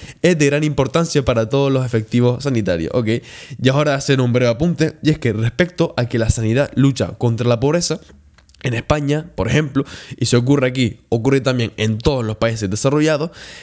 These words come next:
se demuestra que año tras año esta sanidad pública no es solo cada vez más difícil y más cara de mantener, sino que también es cada vez más inefectiva. Esto es fruto, entre otras cosas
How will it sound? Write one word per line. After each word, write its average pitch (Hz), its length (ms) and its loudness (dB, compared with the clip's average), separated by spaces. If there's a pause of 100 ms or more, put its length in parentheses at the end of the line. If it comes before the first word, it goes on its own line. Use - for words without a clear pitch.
se - 160 2
demuestra 131 520 2
que 101 200 -6
año 127 320 0
tras 160 240 0
año 156 300 0 (380)
esta 117 200 -2
sanidad 143 420 2
pública 175 560 2
no 139 180 4
es 165 100 2
solo 185 280 4
cada 135 240 0
vez 143 340 -2
más 117 360 0
difícil 120 520 0
y 117 100 0
más 110 160 -2
cara 104 220 -2
de 107 80 2
mantener, 120 400 0 (380)
sino 135 260 2
que 131 120 2
también 123 400 2
es 135 120 -2
cada 139 220 2
vez 151 340 -2
más 131 440 0
inefectiva. 113 1200 0 (560)
Esto 175 260 4
es 208 100 0
fruto, 180 600 0
entre 110 300 -2
otras 135 300 0
cosas 185 380 -2